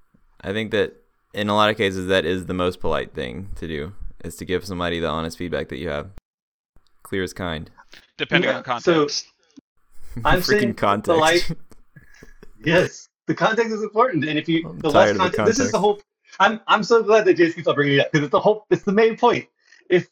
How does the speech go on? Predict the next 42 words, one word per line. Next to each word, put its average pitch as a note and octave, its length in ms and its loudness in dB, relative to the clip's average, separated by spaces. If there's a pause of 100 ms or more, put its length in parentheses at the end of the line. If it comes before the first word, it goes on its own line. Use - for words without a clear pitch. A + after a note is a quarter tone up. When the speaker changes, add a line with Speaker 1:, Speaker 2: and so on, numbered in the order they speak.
(240)
Speaker 3:
if E3 160 2
you F3 80 4
have F#3+ 160 4
lots G3 220 4
of - 100 0
context, F3+ 760 0
then E3 240 2
yes, - 600 4 (440)
you C#3 80 -2
should, C3+ 280 0
you C#3 200 0
can D3 180 0
do, D3+ 140 4
you D#3+ 140 0
can D#3+ 120 0
say F#3 160 2
lots E3+ 180 4
of - 60 -16
stuff. - 400 0 (460)
If D3 100 0
you E3 120 4
have E3 200 2
very E3+ 200 2
little F3+ 220 4
context, - 680 0 (320)
then C3 160 0
politeness D#3 500 0
is A#2 120 -4
what C#3 120 -8
makes C#3 240 -4
it C#3 120 -8
so C3+ 140 -4
that C#3 100 -10
human C3 200 -4
beings B2+ 280 -6
say B2+ 160 0
less B2 540 0 (420)
and A#2 180 -4
don't, B2+ 300 0 (100)
like, A#2 240 -2
start B2+ 260 0
wars. G#2 480 -4